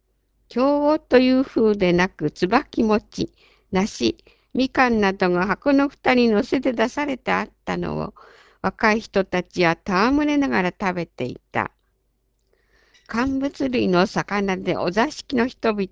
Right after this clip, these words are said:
へは酒杯が勧められた。右衛門守はじっ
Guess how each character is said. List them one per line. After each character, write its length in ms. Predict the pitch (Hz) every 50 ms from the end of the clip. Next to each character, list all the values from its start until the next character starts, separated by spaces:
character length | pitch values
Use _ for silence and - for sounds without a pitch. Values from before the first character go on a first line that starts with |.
| -
へ 200 | 185 170 170 165
は 120 | 165 160 165
酒 280 | - - - 180 180
杯 280 | 190 233 262 262 254 247
が 140 | 240 233 233
勧 300 | - - - - - 214
め 140 | 220 208 196
ら 120 | - 185
れ 180 | 180 175 - - _ _ -
た。 200 | 165 151 - - _ _ _ _ _ _ _ _ _ _ _ _ _ _ _ _ _ _ -
右 80 | -
衛 20 | 185
門 300 | 202 220 247 254 247 247
守 440 | 247 240 - - 196 190 185 175 170
は 120 | 160 165
じ 180 | 170 - 202
っ 40 | 196